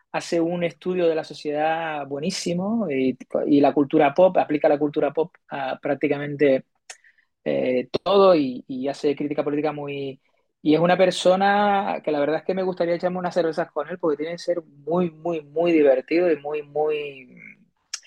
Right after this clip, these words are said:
eh, estimulante hablar con él. Pero yo admiro mucho a mi amigo Jorge, eh, por ejemplo, lo admiro mucho, tampoco me cambiaría por él,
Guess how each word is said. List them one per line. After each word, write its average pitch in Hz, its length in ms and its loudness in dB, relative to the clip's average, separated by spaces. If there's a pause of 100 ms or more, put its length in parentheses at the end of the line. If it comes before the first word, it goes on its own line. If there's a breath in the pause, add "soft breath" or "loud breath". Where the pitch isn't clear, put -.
(360 soft breath)
eh, 127 800 4 (800)
estimulante 156 600 4
hablar 135 280 4
con 123 180 -4
él. 120 120 -10 (440)
Pero 147 1200 2
yo 151 220 0
admiro 196 300 2
mucho 185 880 0 (100)
a 127 500 -6
mi 131 100 -10
amigo 156 260 -2
Jorge, - 960 -6
eh, - 100 -18
por - 100 -12
ejemplo, 147 600 -14
lo 131 100 -10
admiro 160 300 -6
mucho, 190 400 -4 (100)
tampoco 156 300 0
me 175 80 2
cambiaría 156 340 2
por 143 140 0
él, 226 100 -2